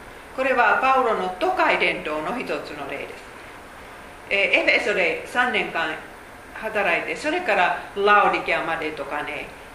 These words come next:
コロッサまで、えー、福音が行ったんです。パウロは行かなかったんですけど、でもクリスチャンになった人、人々は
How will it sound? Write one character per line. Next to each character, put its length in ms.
コ 120
ロ 140
ッ 40
サ 160
ま 140
で、 200
え 60
ー、 120
福 220
音 140
が 180
行 100
っ 20
た 120
ん 20
で 60
す。 80
パ 160
ウ 60
ロ 100
は 160
行 60
か 160
な 120
か 120
っ 80
た 80
ん 40
で 80
す 80
け 80
ど、 160
で 100
も 300
ク 60
リ 100
ス 80
チ 60
ャ 80
ン 40
に 120
な 100
っ 120
た 80
人、 200
人 220
々 300
は 220